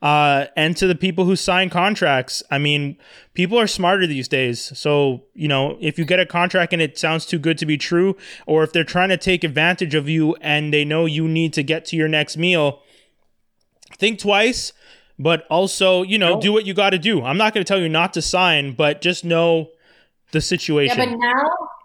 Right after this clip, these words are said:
Speaker 3: the thing is, all these artists that were complaining and are getting screwed over are artists that signed them, like, ten years ago plus,
Speaker 1: Yeah.
Speaker 3: when you didn't have all these platforms.
Speaker 1: Yeah, yeah, yeah.
Speaker 3: And you're seeing a surge of, like,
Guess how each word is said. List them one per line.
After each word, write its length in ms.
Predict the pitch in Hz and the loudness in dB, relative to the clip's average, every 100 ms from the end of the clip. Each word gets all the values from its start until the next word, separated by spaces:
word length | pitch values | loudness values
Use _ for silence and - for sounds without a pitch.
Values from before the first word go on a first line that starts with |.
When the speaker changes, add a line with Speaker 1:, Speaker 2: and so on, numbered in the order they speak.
| - | -4
Speaker 3:
the 80 | 226 | -2
thing 200 | 302 302 | 0 2
is, 220 | 277 277 277 - _ _ | 2 2 0 -10 _ _
all 240 | 240 311 | 2 2
these 180 | 320 320 | 2 2
artists 480 | 277 226 240 247 247 | 2 2 2 2 2
that 240 | 226 - | 0 0
were 140 | 208 190 | -2 -4
complaining 800 | - 208 - 214 220 233 240 240 | -4 -6 -2 0 2 2 0 -2
and 140 | 196 196 | -2 0
are 140 | 180 | 0
getting 200 | 185 202 | -2 -2
screwed 260 | 196 - 202 | -4 -2 0
over 260 | 196 214 240 | 2 2 0
are 160 | 202 202 | 0 2
artists 380 | 208 220 240 233 | 2 2 2 2
that 180 | 196 - | -2 0
signed 320 | 196 196 202 | -2 0 0
them, 120 | 202 | 0
like, 240 | 185 175 | -2 -4
ten 240 | - 208 208 | -4 -4 0
years 280 | 185 185 185 | 0 0 0
ago 320 | 202 196 - | 0 0 -2
plus, 280 | - 175 285 294 | 0 2 0 -4
Speaker 1:
Yeah. 300 | - 123 123 | -2 0 2
Speaker 3:
when 180 | 196 214 | 2 2
you 100 | 220 | 2
didn't 220 | 220 240 247 214 220 | 2 2 0 0 2
have 240 | 226 226 226 | 2 0 2
all 240 | 214 226 | 2 2
these 160 | 214 196 - | -2 -6 0
platforms. 220 | 196 254 | 2 2
Speaker 1:
Yeah, 180 | 254 180 | 2 2
yeah, 140 | 220 | 2
yeah. 260 | 233 190 127 226 | 2 0 -2 -2
Speaker 3:
And 220 | 226 214 254 | 0 -2 0
you're 140 | 269 269 | 0 0
seeing 220 | 294 294 294 | 0 2 2
a 100 | 233 | 0
surge 560 | - - 233 247 269 | -2 2 4 4 2
of, 240 | 254 226 208 | 0 0 0
like, 240 | 208 202 | 0 -2